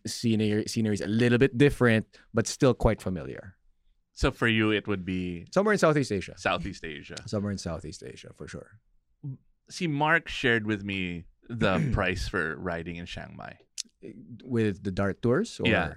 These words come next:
Speaker 2: I, I don't know what, uh,
Speaker 1: Yeah.
Speaker 2: basta the Ducati.
Speaker 1: The Dart, that's what it's
Speaker 2: Yeah,
Speaker 1: Dart.
Speaker 2: yeah.
Speaker 1: Yeah.
Speaker 2: And I was like, "This is quite affordable."
Speaker 1: Yeah.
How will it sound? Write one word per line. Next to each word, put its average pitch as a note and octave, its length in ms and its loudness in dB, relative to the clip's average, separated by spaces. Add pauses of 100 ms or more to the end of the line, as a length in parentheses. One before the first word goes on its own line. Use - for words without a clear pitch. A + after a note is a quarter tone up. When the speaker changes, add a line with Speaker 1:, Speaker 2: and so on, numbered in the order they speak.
Speaker 2:
I, D3 220 4
I - 20 6
don't D#3 140 6
know C#3 120 4
what, A#2+ 280 2
uh, F#2+ 280 4
Speaker 1:
Yeah. - 20 0
Speaker 2:
basta C3 260 4
the B2 100 2
Ducati. G2 920 0
Speaker 1:
The A2 80 2
Dart, A2 300 4
that's G2+ 180 0
what G2+ 100 4
it's F#2 140 2
Speaker 2:
Yeah, - 20 -8
Speaker 1:
Dart. E2+ 460 -4 (120)
Speaker 2:
yeah. D#2 80 -12
Speaker 1:
Yeah. C2+ 80 -14 (140)
Speaker 2:
And B2 480 2
I C3+ 140 -4
was C3 160 -8
like, A2+ 240 -6 (640)
"This D3 560 2
is G#2+ 180 -4 (240)
quite G2+ 340 2
affordable." - 760 -10
Speaker 1:
Yeah. A2+ 240 2